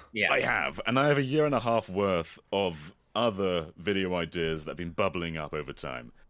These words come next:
Speaker 3: So I'll still cover Nintendo, but I've got so many, like, PlayStation and Xbox videos I wanna do too.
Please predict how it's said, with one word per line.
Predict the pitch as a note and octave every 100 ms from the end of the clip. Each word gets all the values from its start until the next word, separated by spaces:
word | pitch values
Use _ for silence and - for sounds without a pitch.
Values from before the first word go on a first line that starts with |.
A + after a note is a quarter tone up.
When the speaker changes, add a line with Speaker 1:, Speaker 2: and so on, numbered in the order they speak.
| -
Speaker 3:
So | - D#3
I'll |
still | - F#4+
cover | C#4 C#3+
Nintendo, | F#2+ E2+ G#2 G2 D2 B1+
but | - F#2
I've | -
got | G2 -
so | - G2+ G2+
many, | F2 D#2+ D2 C2+
like, | C2+ C#2+
PlayStation | - E2+ E2 - D#2+ E2
and | D2+
Xbox | E2 - F#2+ F2
videos | F2+ G2 F#2+
I | G2+
wanna | G2 G2
do | G#2+ G2+
too. | - G#2 A2